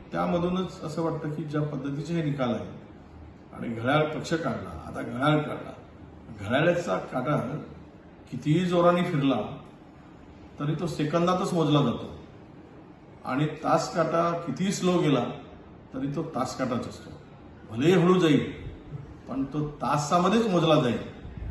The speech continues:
आणि ह्यांना मात्र सेकंदामध्येच मोजला जाईल.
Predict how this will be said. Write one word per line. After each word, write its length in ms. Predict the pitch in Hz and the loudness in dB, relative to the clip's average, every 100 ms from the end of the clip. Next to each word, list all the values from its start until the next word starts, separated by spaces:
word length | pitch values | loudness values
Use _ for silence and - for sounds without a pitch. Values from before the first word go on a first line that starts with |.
| - - 117 | -10 -10 -6
आणि 260 | 139 147 | 0 2
ह्यांना 240 | 113 127 156 | 2 2 2
मात्र 280 | 127 139 | 0 -2
सेकंदामध्येच 840 | 151 - 113 131 135 170 185 226 185 | -4 -6 -4 0 6 6 8 6 6
मोजला 260 | 156 143 | 4 2
जाईल. 300 | 120 110 110 | 2 0 -2